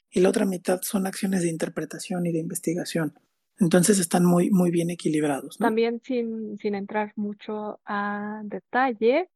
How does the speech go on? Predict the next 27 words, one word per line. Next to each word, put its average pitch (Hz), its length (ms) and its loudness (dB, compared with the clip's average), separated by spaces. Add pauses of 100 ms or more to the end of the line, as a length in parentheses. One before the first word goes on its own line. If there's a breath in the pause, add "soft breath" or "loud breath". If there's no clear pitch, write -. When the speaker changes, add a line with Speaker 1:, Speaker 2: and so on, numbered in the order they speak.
(140)
Speaker 2:
eh, 190 440 -4 (100)
un 220 300 -2
cuadro 202 380 -2
importante 202 680 -4
en 190 160 -8
nuestra 196 260 -10
columna 202 400 -6
del 220 180 -2
centro 277 480 0
son 226 520 0
las 226 140 -2
salvaciones 196 720 -6 (100)
de 202 140 -2
muerte, 190 480 -4 (500)
¿no? 262 120 -8
Cuando 190 300 -2
tu 185 140 -8
personaje, 202 920 -2
eh, 185 260 -6
ha 180 80 -2
agotado 202 480 -2
todos 190 320 -6
sus 208 200 -8
puntos 208 360 -4
de - 300 -8
golpe 202 500 -4 (360)
actuales, 247 600 2